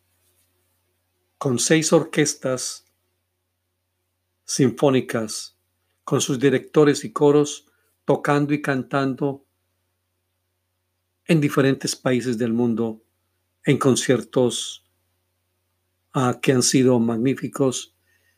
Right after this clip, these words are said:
y conciertos virtuales. Podemos, ah, recordar, por ejemplo,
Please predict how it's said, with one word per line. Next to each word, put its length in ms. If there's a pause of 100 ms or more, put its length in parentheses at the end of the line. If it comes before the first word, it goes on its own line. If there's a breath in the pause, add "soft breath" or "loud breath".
(280)
y 100
conciertos 680
virtuales. 880 (1800)
Podemos, 840 (460)
ah, 300
recordar, 520
por 160
ejemplo, 680